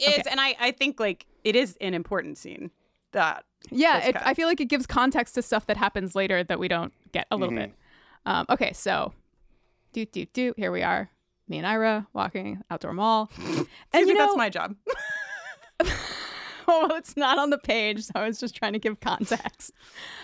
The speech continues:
Speaker 2: Uh, and, you know, maybe in a couple months, they'll let us visit the leather birthday jacket.
Speaker 1: A young mother pushing a baby stroller calmly cuts across, about to bump into Dawn, who is looking at a store. Buffy takes Dawn's arm to steer her out of the way. Dawn jumps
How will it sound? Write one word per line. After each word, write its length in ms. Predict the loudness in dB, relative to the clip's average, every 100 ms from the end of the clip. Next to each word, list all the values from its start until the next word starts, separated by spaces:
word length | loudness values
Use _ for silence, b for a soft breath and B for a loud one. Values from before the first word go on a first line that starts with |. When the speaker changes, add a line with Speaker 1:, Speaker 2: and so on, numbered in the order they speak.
| B
Speaker 2:
Uh, 380 | 4 6 4 2 _ _ _ _
and, 160 | 4 6
you 60 | 6
know, 240 | 6 4
maybe 320 | 4 6 6
in 60 | 4
a 60 | 2
couple 260 | 2 2
months, 380 | 4 4 4 0
they'll 240 | 2 2 2
let 180 | 2 2
us 140 | 2
visit 340 | 2 2 2 0
the 80 |
leather 340 | 0 2 4 2
birthday 460 | 4 2 4 2
jacket. 520 | 2 0 -2 -4 -6 -8 b b 0
Speaker 1:
A 40 | 4
young 220 | 4 4
mother 280 | 2 2 0
pushing 280 | -2 -2 -2
a 60 |
baby 240 | 0 -2 -4
stroller 400 | -4 -2 0 -2
calmly 420 | 2 4 4 2
cuts 280 | 0 -4 -4
across, 420 | -4 -4 -4 -6
about 240 | 0 2 2
to 100 | -2
bump 260 | -2 -2
into 180 | -4 -4
Dawn, 360 | -2 0 0 -4
who 180 | -4
is 160 | -4 -4
looking 300 | -8 -4 -2
at 80 | -2
a 20 |
store. 480 | -2 2 2 2 -4 B B
Buffy 280 | 0 2 0
takes 320 | 0 -2 -2
Dawn's 320 | 2 4 4 4
arm 320 | 2 2 -2
to 100 | -4
steer 300 | -4 -2 -2
her 160 | 0
out 160 | 0 0
of 80 | -2
the 80 | -2
way. 400 | -2 -2 -8 2
Dawn 340 | 4 4 2
jumps 460 | 0 -2 -2 -6